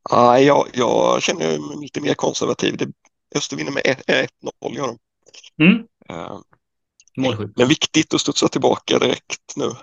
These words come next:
Speaker 1: Eh, så att
Speaker 2: Ja.
Speaker 1: det, som
Speaker 2: Mm.
Speaker 1: du är inne på där, det kan ju sätta sig om man börjar komma in på förlorarspåret.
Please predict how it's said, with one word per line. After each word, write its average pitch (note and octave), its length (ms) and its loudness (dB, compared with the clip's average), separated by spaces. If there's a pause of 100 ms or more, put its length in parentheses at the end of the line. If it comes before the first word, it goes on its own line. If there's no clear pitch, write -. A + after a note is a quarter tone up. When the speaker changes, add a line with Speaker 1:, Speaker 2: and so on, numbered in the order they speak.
(280)
Speaker 1:
Eh, - 260 -10 (100)
så - 180 -2
att - 80 -2
Speaker 2:
Ja. A2+ 280 4
Speaker 1:
det, - 120 4 (240)
som - 220 -2
Speaker 2:
Mm. C#3 120 2
Speaker 1:
du C#3+ 80 6
är D3 60 4
inne C3+ 160 -2
på - 180 -2
där, A#2+ 220 4 (140)
det - 80 -12
kan C3+ 140 -2
ju C3+ 60 -6
sätta - 440 -4
sig D3+ 280 2
om D3+ 80 -2
man C#3 180 -8 (1000)
börjar A#2+ 260 4
komma E3+ 180 -6
in D3 80 -8
på - 100 -8
förlorarspåret. - 840 -2